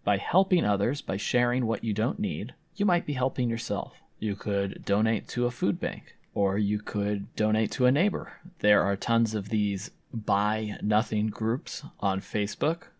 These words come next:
or you could check out that food sharing app I shared in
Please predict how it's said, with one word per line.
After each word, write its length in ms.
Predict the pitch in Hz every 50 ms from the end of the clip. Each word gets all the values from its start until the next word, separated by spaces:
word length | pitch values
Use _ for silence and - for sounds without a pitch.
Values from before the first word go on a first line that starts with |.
| _ _
or 140 | - 101 101
you 140 | 101 98 98
could 220 | - - 107 95
check 240 | - - 117 107 -
out 200 | 107 104 104 -
that 220 | 101 101 98 -
food 400 | - - - 123 117 113 117 120
sharing 380 | - - - 117 110 113 113 110
app 260 | 110 113 127 147 -
I 80 | 107 104
shared 580 | 101 - - 107 104 104 107 123 131 - - -
in 460 | - 104 101 95 92 95 92 98 101